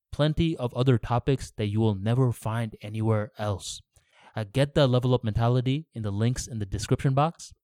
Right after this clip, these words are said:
or go on armani talks dot com and grab your copy today.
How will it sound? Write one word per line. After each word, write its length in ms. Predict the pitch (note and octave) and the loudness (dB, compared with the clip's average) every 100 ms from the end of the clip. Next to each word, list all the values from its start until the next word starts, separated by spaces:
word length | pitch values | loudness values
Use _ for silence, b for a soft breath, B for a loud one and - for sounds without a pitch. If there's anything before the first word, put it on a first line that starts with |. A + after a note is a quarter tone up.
| _ | _
or 300 | C#3 E3 C4+ - - | 4 4 4 -6 -2
go 100 | B2+ | 0
on 140 | C3 | 0
armani 400 | C3 A2+ A2 A#2+ | -2 -2 0 0
talks 240 | - A2 - | -2 -4 -2
dot 160 | G2 | -6
com 320 | - B2 E3+ - _ | -4 -4 -4 -8 _
and 120 | - G2+ | -16 -2
grab 200 | A2 A2+ | 0 0
your 60 | |
copy 400 | A2 A2+ C#3 F#3+ _ _ _ | 0 -2 -2 -8 _ _ _
today. 500 | - G2+ G#2+ B2 F2 | -6 0 2 2 0